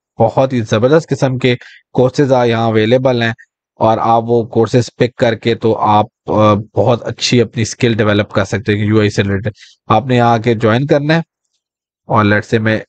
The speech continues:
प्रोडक्ट मैनेजर का कोर्स ज्वाइन करना चाहता हूँ, तो यहाँ आप आओगे और यहाँ से आके उसको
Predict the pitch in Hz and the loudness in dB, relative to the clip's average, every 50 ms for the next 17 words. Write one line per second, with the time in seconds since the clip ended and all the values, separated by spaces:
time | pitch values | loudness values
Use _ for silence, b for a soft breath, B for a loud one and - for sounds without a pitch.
0 | _ _ _ - 110 104 101 107 107 - - 110 107 101 107 107 110 117 113 107 | _ _ _ -2 0 0 0 0 -4 -4 -4 -4 -2 -2 0 0 0 0 0 0
1 | - 113 107 107 101 - - - 113 110 107 - - - - - 107 104 104 107 | 0 0 0 0 -2 -4 -2 0 2 2 2 0 -4 -12 -6 -2 -2 0 0 -2
2 | 110 113 110 107 107 104 - 107 101 104 101 - 110 107 107 101 98 98 - - | -2 -4 -2 -2 -2 -2 0 0 -2 -2 -2 -2 -2 0 0 0 0 -2 -2 -2
3 | 95 101 107 113 147 170 175 - _ _ _ _ _ _ _ _ _ _ _ _ | 0 0 0 0 0 -2 -2 -6 _ _ _ _ _ _ _ _ _ _ _ _
4 | _ _ _ _ _ _ _ _ _ _ _ _ _ _ _ _ _ _ - 113 | _ _ _ _ _ _ _ _ _ _ _ _ _ _ _ _ _ _ -4 -2
5 | 104 107 104 101 104 104 - 113 101 101 104 - 113 110 98 - - - 104 | 0 0 0 0 -2 -2 -2 -2 -2 -2 -2 -2 -4 -4 -4 -4 -4 -4 -4